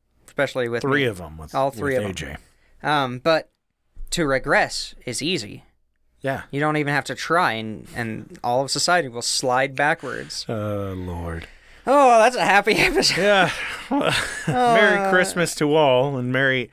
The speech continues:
Speaker 2: no, why did I say
Speaker 1: Xmas.
Speaker 2: Christmas? Jesus. Merry Xmas and Hanukkah and Kwanzaa and all the holidays. And if you don't celebrate
Speaker 1: Boxing
Speaker 2: any of
Speaker 1: Day.
Speaker 2: 'em, thank you.
Speaker 1: Yeah, and it's been a, it's been a really big year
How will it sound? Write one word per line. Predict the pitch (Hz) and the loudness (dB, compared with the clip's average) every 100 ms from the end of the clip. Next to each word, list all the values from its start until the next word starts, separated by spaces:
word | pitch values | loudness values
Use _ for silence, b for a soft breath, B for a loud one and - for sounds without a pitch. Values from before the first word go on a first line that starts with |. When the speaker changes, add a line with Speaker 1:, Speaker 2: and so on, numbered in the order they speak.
| b b b | b b b
Speaker 2:
no, | 120 107 | -10 -8
why | 110 165 | -4 0
did | 175 | 0
I | |
say | - 185 | 0 -2
Speaker 1:
Xmas. | 165 135 | 0 0
Speaker 2:
Christmas? | 139 147 - 139 - - | 0 0 -2 -2 -4 -6
Jesus. | - 123 160 127 73 - - B B - | -4 -2 -2 -4 -6 -10 -10 B B -8
Merry | 139 135 131 | -2 -2 0
Xmas | 147 151 - 143 135 135 - | -2 -2 -4 -2 0 0 -4
and | 104 98 92 82 - - - | -6 -8 -8 -12 -16 -20 -20
Hanukkah | - 127 131 127 135 127 127 113 | -8 -6 -4 -4 -2 0 0 -2
and | 98 92 90 95 b b b b b _ - | -6 -10 -12 -14 b b b b b _ -8
Kwanzaa | - 139 135 127 127 123 120 | -2 -2 -2 -2 0 0 -2
and | 104 101 101 - - | -4 -6 -10 -14 -2
all | 208 165 | 2 2
the | 139 | 2
holidays. | 127 135 135 135 120 | 2 0 2 0 0
And | 117 127 | -4 -4
if | 160 | -4
you | 147 | -2
don't | 165 165 | -2 0
celebrate | 180 170 170 175 | 0 2 4 2
Speaker 1:
Boxing | 175 | 2
Speaker 2:
any | 180 180 | 0 0
of | 180 | 0
Speaker 1:
Day. | 180 | 0
Speaker 2:
'em, | 175 175 _ _ _ _ | -2 -8 _ _ _ _
thank | - 240 - | -6 -6 -6
you. | 220 - _ _ _ _ _ _ _ _ _ | -10 -10 _ _ _ _ _ _ _ _ _
Speaker 1:
Yeah, | 131 135 170 | -2 0 0
and | 143 143 - _ _ - - | -2 -6 -10 _ _ -20 -8
it's | 185 | -4
been | 233 226 | -2 0
a, | 220 214 | 0 0
it's | 196 190 | -2 -2
been | 214 | 0
a | 208 | 2
really | 202 190 | 2 0
big | 185 156 | -2 -2
year | 147 156 180 | -2 -2 -2